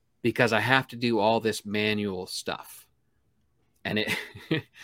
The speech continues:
it struck me as a contradiction because the list of tools that this person listed right before that statement were all things that are designed to help kinda automate the process and, <laughs> and, you know, make things not as manual,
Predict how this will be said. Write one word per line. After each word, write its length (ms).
it 180
struck 320
me 100
as 120
a 20
contradiction 760
because 280
the 100
list 260
of 120
tools 560
that 120
this 160
person 540
listed 500
right 240
before 320
that 180
statement 500
were 180
all 200
things 600
that 160
are 80
designed 500
to 80
help 320
kinda 520
automate 440
the 80
process 680
and, 300
<laughs> 60
and, 140
you 100
know, 120
make 360
things 360
not 280
as 260
manual, 600